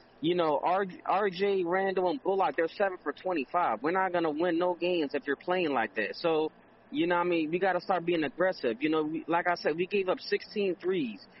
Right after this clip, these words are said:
We were nine of thirty from three, you know, and Burks and Quickley, they were four for sixteen, you know, and,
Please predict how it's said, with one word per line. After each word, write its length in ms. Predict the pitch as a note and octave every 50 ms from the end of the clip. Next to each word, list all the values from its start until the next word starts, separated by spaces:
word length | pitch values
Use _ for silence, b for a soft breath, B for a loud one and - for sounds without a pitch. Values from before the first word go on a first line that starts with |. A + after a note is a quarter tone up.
| b b -
We 80 | E3+
were 100 | E3+ D#3
nine 300 | C#3+ D3+ F3 G3 G#3 G3+
of 80 | F#3 E3 - -
thirty 260 | F#3+ G#3 G3 F3 D#3+
from 200 | - C#3+ C3 B2
three, 360 | - C3 B2 A2+ G#2+ A2 A#2+ - - b b b - - - - - - -
you 180 | D3 D#3+ D#3+
know, 260 | D#3+ D#3+ D#3 D3+ D3
and 440 | - E3 E3 E3+ E3 D#3 D3+ C3 - -
Burks 260 | E3 F#3+ G#3 - -
and 120 | G3+ E3+ -
Quickley, 320 | - G#3+ A3 - E3+ C#3+
they 100 | D#3 E3+
were 120 | E3+ E3+ D3+ - -
four 140 | F#3+ G3+ F#3
for 140 | - D#3+
sixteen, 760 | D3 - - F#3 - - - - F#3+ F#3+ D#3+ A#2 G#2 G2 G#2 - - - -
you 160 | C3 C#3+ D#3 D#3
know, 260 | D#3 D3+ D3+ D3+ -
and, 400 | - D#3 D#3 D3+ D3+ C#3+ C#3 C#3